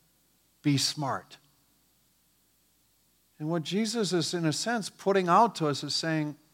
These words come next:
he knows. And it shouldn't consume every thought of your mind. "Which of you, by being anxious, can add a single hour to his lifespan?"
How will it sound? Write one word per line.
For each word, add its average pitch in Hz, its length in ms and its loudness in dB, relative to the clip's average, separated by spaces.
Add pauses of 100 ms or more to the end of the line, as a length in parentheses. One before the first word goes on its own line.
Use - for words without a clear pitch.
(180)
he 220 220 -4
knows. 302 540 4 (1900)
And 131 100 -4
it 139 140 -2
shouldn't 185 380 -4
consume 147 540 -2
every 117 240 -6
thought 120 360 -4
of 98 120 -14
your 101 100 -20
mind. 98 420 -20 (2750)
"Which 175 220 4
of 202 120 2
you, 202 180 4
by 156 380 6 (340)
being 170 240 2
anxious, 160 460 4
can 139 160 -4
add 143 180 2
a 120 60 -4
single 190 420 -2
hour 135 300 4
to 107 140 -6
his 104 220 -12
lifespan?" 117 580 -6